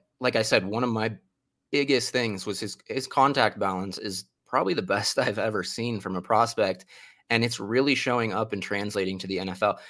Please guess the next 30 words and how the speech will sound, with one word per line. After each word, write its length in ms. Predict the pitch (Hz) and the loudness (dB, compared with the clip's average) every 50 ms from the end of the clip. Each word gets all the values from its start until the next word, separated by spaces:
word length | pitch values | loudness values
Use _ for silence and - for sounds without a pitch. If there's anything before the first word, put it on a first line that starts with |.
| - - | -14 -6
And 120 | - 127 | 0 2
that 80 | 156 190 | 2 2
doesn't 220 | 226 208 185 143 | 2 2 2 2
always 200 | 127 120 107 95 | 2 2 2 2
happen 380 | - 120 127 120 - 92 90 87 | 4 6 6 4 4 0 -6 -6
because 280 | 90 - 101 92 - | -6 -8 -8 -10 -8
guys 280 | - - 104 110 120 120 | -4 0 0 0 0 0
are 60 | 110 | -2
bigger, 340 | 98 110 110 110 113 110 101 | -2 -2 0 0 0 0 0
faster 480 | - 110 107 104 104 - - 107 101 | 0 0 0 0 0 -2 -4 -4 -4
in 80 | 101 101 | -4 -4
the 120 | 104 - | -6 -6
N 80 | 107 101 | -6 -6
F 160 | 95 92 - | -8 -4 0
L. 220 | 120 123 120 113 101 | 2 2 4 4 2
It's, 180 | 92 - - - | 0 -4 -8 -10
it's 160 | 107 98 - | -10 -6 -2
not 160 | 127 117 117 | 0 0 2
as 180 | 104 98 101 - | 0 -2 -4 -6
easy 320 | 110 117 117 113 101 101 | -8 -6 -6 -4 -4 -4
to 60 | 98 92 | -6 -4
force 340 | - - 104 101 95 - | -4 -2 -2 -2 -2 -4
missed 220 | 104 101 95 - - | -6 -8 -8 -6 -2
tackles, 460 | 107 107 113 113 - 95 92 87 - _ _ _ _ _ _ _ _ _ | 0 0 0 0 0 -2 -4 -4 -8 _ _ _ _ _ _ _ _ _
but 120 | - 104 107 | -4 -2 2
he's, 260 | 107 131 175 170 - - _ _ _ _ _ _ _ _ _ _ | 2 2 2 0 -2 -8 _ _ _ _ _ _ _ _ _ _
he's 240 | - - 139 170 127 | -6 -2 -2 0 2
doing 300 | 120 131 156 190 180 123 | 4 4 6 6 4 4
it 200 | 95 92 - - | 2 0 -2 -4
against, 640 | 104 104 113 113 117 117 110 - - - - - | -4 -2 -2 -2 -2 -2 -2 -4 -6 -6 -8 -10